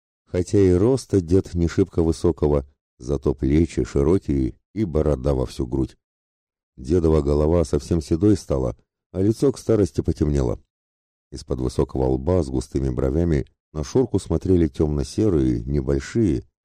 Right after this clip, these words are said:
но все понимающие глаза. Шурка никогда не видел деда без дела.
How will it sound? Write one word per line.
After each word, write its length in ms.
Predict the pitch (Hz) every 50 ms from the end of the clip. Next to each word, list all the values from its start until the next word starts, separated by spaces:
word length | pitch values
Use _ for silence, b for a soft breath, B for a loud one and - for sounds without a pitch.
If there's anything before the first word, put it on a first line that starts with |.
| _ _ _ _
но 160 | - 123 143
все 200 | 127 - - 139
понимающие 640 | 123 113 90 80 73 71 69 69 67 - - - 67
глаза. 400 | 64 62 60 62 58 57 55 - - _ _ _ _ _ _ _ _ _ _ _ _ _ _ _ _ _ _
Шурка 320 | - 147 135 - - 110
никогда 420 | 110 113 120 135 131 123 117 98
не 120 | 85 80 76
видел 340 | 82 107 117 110 104 85 73
деда 280 | 69 82 80 82 80
без 180 | 71 82 80 71
дела. 320 | 64 69 60 52 50 -